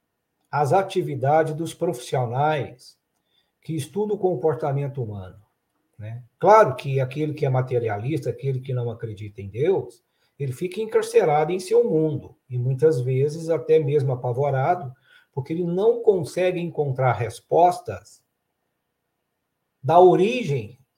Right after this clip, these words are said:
das nossas ações por conta daquilo que a gente pensa. Então, quando nós buscamos nessa questão aqui, para nós identificarmos o que são pensamentos nossos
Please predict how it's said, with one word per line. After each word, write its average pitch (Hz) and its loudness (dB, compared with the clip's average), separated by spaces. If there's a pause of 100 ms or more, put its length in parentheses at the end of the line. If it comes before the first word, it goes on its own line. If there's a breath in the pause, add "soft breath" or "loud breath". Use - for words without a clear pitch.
(840)
das 170 -2
nossas 175 4
ações 160 -2
por 214 -8
conta 180 -2
daquilo 170 -4
que 175 -6
a 160 -2
gente 160 -6
pensa. 110 -10 (1000)
Então, 233 2
quando 294 0
nós 175 4
buscamos 156 -2
nessa 151 -2 (240)
questão 143 -2
aqui, - -8 (200)
para 151 2
nós 156 2
identificarmos 143 -4
o 143 -8
que 151 -12
são 190 -6
pensamentos 135 -6
nossos - -2